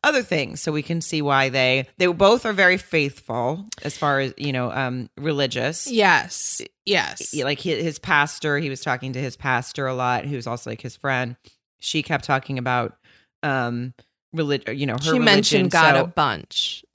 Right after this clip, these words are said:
Speaker 1: Yeah. So I think
Speaker 2: Mm-hmm.
Speaker 1: they were matched up a lot on that. Um,
Speaker 2: The, the one, my negative, and again, a little bit right off the bat, when someone asked him what he was looking for, he said, "Submissive, good in bed, a freak."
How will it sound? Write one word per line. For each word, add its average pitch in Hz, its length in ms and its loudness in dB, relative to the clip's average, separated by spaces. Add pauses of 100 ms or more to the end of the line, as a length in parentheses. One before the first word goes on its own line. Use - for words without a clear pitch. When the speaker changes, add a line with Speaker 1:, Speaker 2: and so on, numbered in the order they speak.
(240)
Speaker 1:
Yeah. 165 380 2
So - 140 -4
I 151 60 4
think 180 220 2
Speaker 2:
Mm-hmm. 180 60 -10
Speaker 1:
they 170 100 8
were 156 160 4
matched 139 420 0
up 139 300 0
a 147 100 0
lot 123 480 2 (680)
on 131 240 2
that. 131 420 2 (160)
Um, 123 500 0 (200)
Speaker 2:
The, 285 220 -2
the 269 140 6
one, 269 400 2
my 240 260 6
negative, 190 580 6
and 160 80 0
again, 131 380 -2 (180)
a 190 100 0
little 208 320 4
bit 170 300 4
right 196 280 6
off 196 220 4
the 190 100 0
bat, 160 360 0
when 180 180 -2
someone 180 320 0
asked 160 460 0
him 175 100 2
what 170 80 0
he 156 100 -2
was 156 240 -4
looking 180 420 0
for, 165 640 2
he 185 200 -4
said, 170 340 -2
"Submissive, 214 840 4
good 196 160 4
in 180 180 2
bed, 160 460 4 (100)
a 175 60 -6
freak." - 720 -10